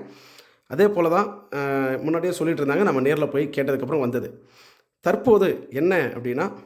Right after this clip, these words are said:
வருகின்ற புதன்கிழமை செப்டம்பர் நான்கு, இரண்டாயிரத்தி இருபத்தி நான்கு அன்று காலை பத்து மணிக்கு டி பி ஐ வளாகத்தில் உள்ள டி ஆர் பி மற்றும்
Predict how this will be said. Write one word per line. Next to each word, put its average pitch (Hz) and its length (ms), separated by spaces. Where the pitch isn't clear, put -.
வருகின்ற 202 460
புதன்கிழமை 165 640
செப்டம்பர் 196 480
நான்கு, 143 600
இரண்டாயிரத்தி 143 360
இருபத்தி 147 260
நான்கு 131 240
அன்று 147 440
காலை 185 300
பத்து 170 260
மணிக்கு 143 280
டி 170 240
பி 208 120
ஐ 196 80
வளாகத்தில் 147 440
உள்ள 139 320
டி 175 140
ஆர் 165 180
பி 147 200
மற்றும் 165 400